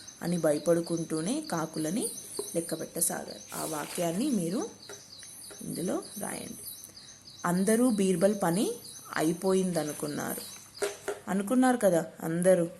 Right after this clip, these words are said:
"ఇక బీర్బల్ పని అయిపోయింది" అని. అవునా? ఎక్కడుంది నాన్న? "అందరూ బీర్బల్ పని అయిపోయిందని అనుకున్నారు."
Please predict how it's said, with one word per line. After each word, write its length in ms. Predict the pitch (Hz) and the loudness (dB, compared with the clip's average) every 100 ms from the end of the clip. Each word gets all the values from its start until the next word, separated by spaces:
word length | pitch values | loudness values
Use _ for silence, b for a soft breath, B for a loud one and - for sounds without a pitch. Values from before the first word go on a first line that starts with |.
| - | -10
"ఇక 160 | 165 | -6
బీర్బల్ 680 | 156 - 170 156 156 175 170 | -6 -8 -2 -2 2 0 2
పని 140 | 165 151 | 0 -2
అయిపోయింది" 680 | 147 165 160 160 226 220 - - - - - - - | -4 -2 -2 0 0 -2 -6 -18 -18 -18 -18 -14 -6
అని. 260 | 156 156 - - - - - - - - - | -4 -4 -8 -16 -20 -20 -20 -20 -20 -20 -8
అవునా? 360 | 185 185 202 294 - - - - - - - - _ - - - | -4 0 0 0 -6 -20 -20 -20 -20 -20 -20 -20 _ -20 -20 -12
ఎక్కడుంది 480 | 185 190 220 226 220 | -10 -4 -2 0 0
నాన్న? 260 | 208 170 - - - - - - - - - - 180 | 0 -2 -6 -12 -18 -18 -16 -18 -20 -20 -20 -10 -4
"అందరూ 540 | 165 170 175 208 285 | 0 4 4 4 2
బీర్బల్ 500 | 247 185 170 170 170 175 | 2 2 2 2 2 2
పని 220 | 165 160 | 0 0
అయిపోయిందని 680 | 151 151 156 156 151 156 240 | -2 0 0 0 -2 2 2
అనుకున్నారు." 520 | 196 - - 147 | 2 0 -6 -6